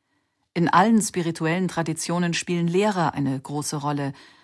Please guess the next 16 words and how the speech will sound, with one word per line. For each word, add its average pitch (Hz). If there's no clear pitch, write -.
weil 170
man 175
davon 175
ausgeht, 175
dass 170
Menschen 190
in 175
ihrer 160
Entwicklung 180
einen 180
Begleiter 196
als 131
Korrektiv 160
und 139
Vorbild 165
brauchen. -